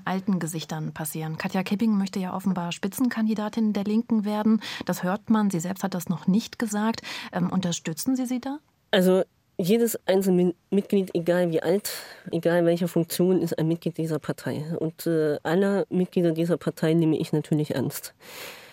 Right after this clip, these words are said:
Speaker 2: Dass es verschiedenste Ansprüche auf die Spitzenkandidatur gibt, äh, ist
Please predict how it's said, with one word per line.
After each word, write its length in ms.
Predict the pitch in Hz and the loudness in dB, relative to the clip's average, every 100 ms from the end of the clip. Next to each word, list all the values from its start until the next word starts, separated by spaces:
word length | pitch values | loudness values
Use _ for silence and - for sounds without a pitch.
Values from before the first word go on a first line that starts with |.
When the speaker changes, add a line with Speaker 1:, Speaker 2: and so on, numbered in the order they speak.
| - | 0
Speaker 2:
Dass 160 | 180 185 | 0 2
es 100 | - | 2
verschiedenste 520 | 185 214 262 - - | 2 4 4 4 2
Ansprüche 480 | 175 - 185 175 151 | 2 0 0 2 2
auf 420 | 170 170 - - - | 2 0 -10 -10 -8
die 80 | |
Spitzenkandidatur 1040 | - 220 - 269 - 170 156 147 - 170 156 | -4 -4 0 0 4 2 4 0 2 0 0
gibt, 320 | 165 - - | -2 -6 -4
äh, 320 | 151 139 135 | -2 0 0
ist 140 | - | -2